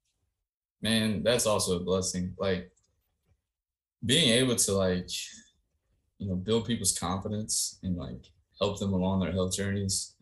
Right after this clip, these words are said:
is, like, the key thing for me. Like, I, I, I love seeing their confidence build,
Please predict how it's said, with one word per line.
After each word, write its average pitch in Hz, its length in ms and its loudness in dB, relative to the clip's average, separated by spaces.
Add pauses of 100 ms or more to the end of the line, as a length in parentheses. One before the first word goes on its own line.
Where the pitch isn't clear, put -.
(100)
is, 92 160 -2
like, 85 200 -2 (800)
the 104 120 -2
key 101 300 -2
thing 87 200 0
for - 120 -12
me. - 280 -8
Like, - 220 -12 (100)
I, - 80 -8
I, 110 200 0
I 95 180 2
love 107 240 6
seeing 107 300 2
their 95 100 0
confidence 92 480 -2
build, 95 400 -4